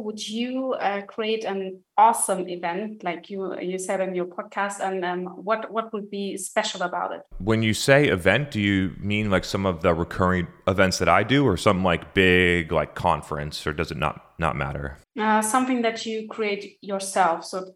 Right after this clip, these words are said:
Speaker 1: could be whatever you see as, as the best fit for, let's say, your, uh, prospect.
Speaker 2: Got it. Yeah. So, like, our,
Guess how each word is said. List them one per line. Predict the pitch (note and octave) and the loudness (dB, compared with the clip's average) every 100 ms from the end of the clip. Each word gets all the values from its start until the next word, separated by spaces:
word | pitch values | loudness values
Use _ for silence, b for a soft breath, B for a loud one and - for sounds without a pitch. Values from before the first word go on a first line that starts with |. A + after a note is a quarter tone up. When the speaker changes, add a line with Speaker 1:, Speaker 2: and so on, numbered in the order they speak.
| _ | _
Speaker 1:
could | - G#3 | -14 -10
be | G3+ F#3+ F#3 F3+ F#3 _ _ _ _ | -8 -6 -6 -8 -10 _ _ _ _
whatever | G#3 G#3 G#3+ | -2 0 0
you | G#3 G3 | -2 -4
see | G3+ G#3 G3 | -6 -6 -2
as, | F3+ F3+ | -2 -2
as | - F3 | -6 -8
the | F#3 | -6
best | F3 E3+ - | -6 -6 -8
fit | F#3+ F3+ - _ _ | -8 -10 -14 _ _
for, | - F3+ - - - _ _ _ _ _ | -4 -2 -2 -8 -18 _ _ _ _ _
let's | E3+ E3+ | -12 -8
say, | F#3 F3+ | -6 -4
your, | G3 F#3 F#3 F#3 - | 0 0 0 -10 -10
uh, | E3+ D#3+ D#3+ D#3+ D#3+ - | -8 -6 -4 -4 -6 -10
prospect. | - E3+ - - - _ _ _ _ _ _ | -10 -10 -8 -14 -16 _ _ _ _ _ _
Speaker 2:
Got | - D#2+ D2+ | 2 2 2
it. | C#2+ - | 0 -2
Yeah. | D#2+ D2 | 0 0
So, | D2 - D#2 D#2 | 0 0 2 4
like, | D#2 D2+ - - | 2 2 -2 0
our, | F#2 G2+ G#2+ G#2 G#2+ G2+ G2 | 4 6 6 6 4 4 2